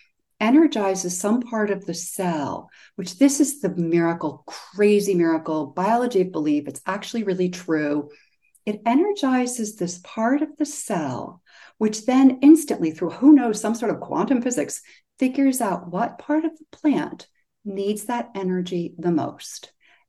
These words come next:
And that is where the energy goes for the plant that day.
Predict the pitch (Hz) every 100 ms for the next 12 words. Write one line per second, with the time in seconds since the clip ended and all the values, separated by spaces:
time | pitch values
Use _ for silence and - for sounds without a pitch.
0 | _ 185 175 170 165 151 151 - 147 131
1 | - - _ _ _ _ _ _ - 175
2 | 151 151 147 151 143 120 - - - -
3 | - - - - - - - 180